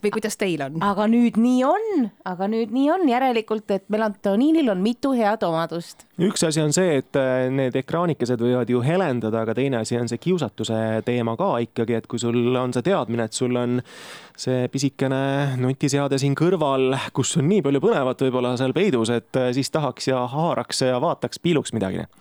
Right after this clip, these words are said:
Speaker 1: Äh, minul on samamoodi, et kodus ma näiteks olen viinud küll sellise korra sisse, et lapsed ei tohi laadida telefoni öösel enda juures,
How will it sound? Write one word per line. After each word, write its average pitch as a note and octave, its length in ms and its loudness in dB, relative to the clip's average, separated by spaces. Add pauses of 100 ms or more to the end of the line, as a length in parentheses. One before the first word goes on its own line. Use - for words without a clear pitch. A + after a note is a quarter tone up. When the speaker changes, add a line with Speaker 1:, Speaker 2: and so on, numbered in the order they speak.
(240)
Speaker 1:
Äh, G#3 140 0
minul C#4+ 300 0
on C4+ 80 -2
samamoodi, F4 560 0
et A3+ 80 -8
kodus D4 400 -2
ma G#3+ 160 -2
näiteks B3 320 -4
olen A#3 220 -2
viinud C#4 260 0
küll C#4 160 -6
sellise C4+ 380 -2
korra A3+ 260 -2
sisse, G#3+ 380 -4
et F3+ 100 -6
lapsed G3+ 380 -4
ei F3 180 0
tohi C4+ 300 -2
laadida E4+ 400 -2
telefoni A#3+ 500 -4
öösel A3 320 -2
enda G#3 240 -2
juures, G3+ 400 0